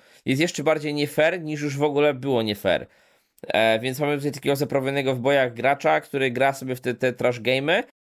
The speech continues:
Pewnego dnia on idzie sobie do tego sklepu, gdzie ma panią prowadzącą ten sklep, którą, którą zna i ona mu mówi, że: „Stary, ty może tym razem dla odmiany zagraj sobie w coś fajnego”, tak? Więc ona mu, e, poleca t-, t-,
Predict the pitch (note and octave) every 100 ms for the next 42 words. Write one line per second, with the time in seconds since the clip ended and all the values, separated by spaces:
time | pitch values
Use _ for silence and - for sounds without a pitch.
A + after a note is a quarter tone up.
0 | _ _ _ C3+ C#3+ C#3 C3 C3+ C#3+ C#3+
1 | B2+ C#3+ C3+ C3+ B2+ C3 C3 B2+ - C#3
2 | C#3 C3+ C3 B2+ A#2 C3+ B2 B2+ B2+ B2+
3 | A2+ - B2+ C#3 C#3 C3+ B2+ _ _ _
4 | C3+ C3+ C3+ D3 C#3+ B2+ A#2+ G#2 A#2 B2+
5 | B2+ - A#2+ C3 B2+ A#2+ A#2 - A#2+ A#2+
6 | A2 B2+ D3 C#3+ C3 B2+ C3 C3+ C3 C3
7 | - C#3+ C3+ C#3 C#3 C#3 C#3 C3 C#3 C#3
8 | C#3 B2 C3+ B2+ C3+ C3+ C3 C3+ C3+ C3+
9 | C3 C3 C3 C#3 D3 C#3+ F2+ F2+ F#2+ A2+
10 | - - - - _ - A#2 B2 D3 C#3+
11 | C#3+ C#3 C3+ C3+ B2 - F#2+ A#2 A#2 A2+
12 | A#2 B2+ C3+ D3 D3+ B2+ - - B2